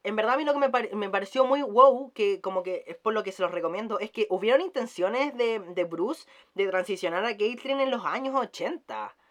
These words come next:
Y que incluso le habló a su familia de entonces, y, pero el miedo se la ganó y no pudo. Como, y no lo hizo, y siguió callado, y después conoció a la Chris, que jamás le contó nada.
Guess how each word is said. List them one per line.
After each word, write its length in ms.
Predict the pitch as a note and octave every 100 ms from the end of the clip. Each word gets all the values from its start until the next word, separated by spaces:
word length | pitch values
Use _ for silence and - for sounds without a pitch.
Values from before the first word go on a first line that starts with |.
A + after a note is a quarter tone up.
| _ _ _ _ _
Y 120 | G3+
que 80 | G#3+
incluso 320 | F#3+ A#3 C#4+
le 60 | C4
habló 160 | A3+
a 40 | A#3+
su 80 | C4
familia 360 | A#3 A3 B3
de 60 | A3
entonces, 840 | E3+ - G#3+ D#4 - F3 D#3+ - -
y, 240 | F#3 F#3
pero 180 | F#3 F#3
el 80 | F#3
miedo 260 | G3 B3
se 140 | C#4 C4+
la 100 | A3
ganó 300 | F#3 G3+ B3+
y 20 |
no 140 | A3+
pudo. 360 | G#3 F#3+ A2+ - _
Como, 300 | E3+ F3 E3
y 120 | E3 E3
no 220 | F#3 B3
lo 140 | C4
hizo, 400 | B3+ A#3+ A#3 A3
y 100 | F#3+
siguió 340 | - E3 F#3+ A3
callado, 500 | A#3 A3 A3 G#3+ - - - -
y 60 | D#3
después 260 | - G#3
conoció 320 | A3+ G#3+ A3
a 40 | G#3
la 120 | G3
Chris, 320 | G#3+ A3+ G#3
que 100 | E3+
jamás 340 | - D3 E3+ A3
le 100 | G#3+
contó 300 | G#3 G#3 G#3
nada. 380 | G#3 G#3+ G#3